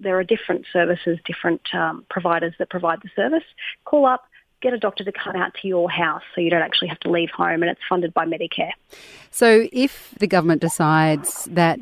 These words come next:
Speaker 2: this is somewhere they can make cuts, um, what does that mean practically for those who use this service?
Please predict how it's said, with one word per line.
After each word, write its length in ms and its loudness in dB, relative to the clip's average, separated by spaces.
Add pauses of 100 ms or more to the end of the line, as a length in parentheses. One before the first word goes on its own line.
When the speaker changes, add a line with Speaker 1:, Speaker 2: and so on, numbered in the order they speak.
(220)
Speaker 2:
this 200 2
is 120 0
somewhere 300 4
they 160 2
can 220 0
make 400 -2
cuts, 580 -4 (560)
um, 200 4
what 240 0
does 120 -10
that 160 2
mean 240 0
practically 920 -2
for 160 2
those 240 4
who 100 4
use 720 4
this 160 4
service? 760 -2